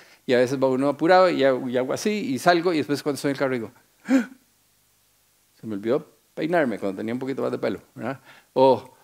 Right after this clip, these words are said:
o, "Oye, eso que vi, tengo un frijol en el diente", ¿verdad? Y no estoy seguro porque, porque no me acuerdo lo que vi,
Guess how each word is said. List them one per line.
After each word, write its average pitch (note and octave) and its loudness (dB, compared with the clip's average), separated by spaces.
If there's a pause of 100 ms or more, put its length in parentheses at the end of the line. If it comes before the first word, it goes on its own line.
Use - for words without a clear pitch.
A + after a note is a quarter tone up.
(260)
o, B2+ 0 (160)
"Oye, F3+ 0
eso F3 -4
que D#3 -4
vi, F3 -2 (460)
tengo C3 -6
un F#3+ -4
frijol F#3+ -4
en F#3+ -4
el F#3+ -4
diente", F#3 -2 (120)
¿verdad? D3+ -2 (300)
Y C#3 0
no D3+ 4
estoy F#3+ 2
seguro F#3 2
porque, A2+ -2
porque B2+ -4
no C#3 4
me F3+ 6
acuerdo F3 6
lo C#3 2
que D3 2
vi, D#3+ 2